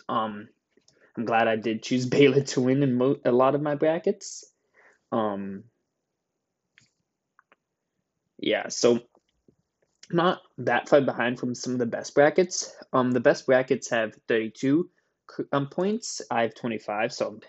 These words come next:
decent, uh, twenty-five, yeah. So I'm not too far ahead, uh, behind. So now I just really have to have a perfect,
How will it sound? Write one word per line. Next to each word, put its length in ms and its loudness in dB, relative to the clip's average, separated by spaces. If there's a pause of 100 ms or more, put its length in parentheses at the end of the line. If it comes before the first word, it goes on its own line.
(160)
decent, 300 -2
uh, 120 6
twenty-five, 1400 -4
yeah. 200 -6 (480)
So 100 -4
I'm 40 -2
not 200 -4
too 160 -8
far 200 -6
ahead, 400 -8 (140)
uh, 280 2 (140)
behind. 400 -6 (360)
So 480 2
now 320 -2
I 100 4
just 240 -4
really 200 4
have 140 2
to 60 0
have 120 -2
a 60 -4
perfect, 680 -4